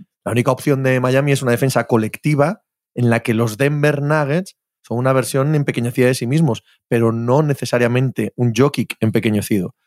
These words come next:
porque vas a empezar, pues, como todo el mundo, primero con Adebayo en uno uno, después con algún jugador que haga el uno uno con Adebayo, y, o sea, con Jokic y Adebayo vaya a las ayudas, y lo que se ha probado cuarenta veces, lo que han probado todos los demás, y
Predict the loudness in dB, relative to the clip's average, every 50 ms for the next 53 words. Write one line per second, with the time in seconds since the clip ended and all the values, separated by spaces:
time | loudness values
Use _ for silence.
0 | _ _ _ _ _ _ -6 -6 -4 -2 -2 -2 0 0 0 0 -2 -2 -2 -2
1 | -4 -4 -2 0 0 -2 -2 -4 -10 -14 -8 -6 -6 -6 -2 -2 -2 -2 0 -2
2 | -2 -2 -2 -4 -4 _ _ _ _ _ -8 -6 -4 -2 -2 -2 -2 -2 -2 -2
3 | 0 0 0 0 0 0 2 2 2 2 0 0 -2 -4 -4 -2 0 0 2 2
4 | 0 0 -2 -4 -4 -4 -4 0 0 0 0 0 -2 -2 -2 0 0 0 0 0
5 | 0 0 0 0 -2 -2 0 0 0 2 2 0 -2 -2 -4 -2 0 0 2 2
6 | 0 0 0 0 0 0 0 0 0 0 0 0 2 2 2 2 2 0 -2 -2
7 | -4 _ _ _ _ _ -8 -2 0 0 2 2 2 0 0 -2 0 0 0 0
8 | 0 0 0 0 -2 0 0 0 0 0 -4 -6 -2 -2 0 2 2 2 2 2
9 | 2 2 0 -2 -2 _ _ _ _ -6 -4 -2 0 2 2 2 0 -2 -4 -4
10 | 0 0 2 2 0 0 -2 -4 -6 -6 -10 -20 _ _ _ _ _ _ -6 -6
11 | -6 -4 -4 -6 -4 -4 -2 0 2 2 2 2 0 -2 -2 _ _ _ -2 0
12 | 0 0 0 -2 0 0 2 2 0 0 -2 -2 -2 0 0 0 -2 -2 0 0
13 | 2 2 2 2 0 0 0 0 2 2 2 0 -2 -2 -2 0 0 0 -2 -4
14 | -8 -8 -8 -8 -8 -8